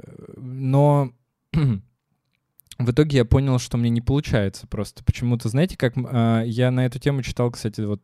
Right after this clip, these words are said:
тоже статьи, что для того, чтобы сформировать, а, религиозную веру, а, нужно, а, чтобы определенные зоны мозга были, а, развиты.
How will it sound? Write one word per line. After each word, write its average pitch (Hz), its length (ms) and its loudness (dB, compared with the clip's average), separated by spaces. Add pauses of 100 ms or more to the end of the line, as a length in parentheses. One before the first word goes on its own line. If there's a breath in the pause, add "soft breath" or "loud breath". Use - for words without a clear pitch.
тоже 104 220 -4
статьи, 165 480 -2 (360 loud breath)
что - 480 -2
для 117 260 0
того, 120 360 0
чтобы 113 500 -2
сформировать, 117 1120 -2
а, 104 440 -4
религиозную 113 1080 0
веру, 127 480 2 (420 loud breath)
а, 104 420 -4
нужно, 120 800 -2 (140)
а, 104 1120 -10
чтобы 120 380 -2
определенные 123 680 2
зоны 127 340 2
мозга 120 640 0
были, 101 680 -2
а, 98 240 -6
развиты. 101 540 -4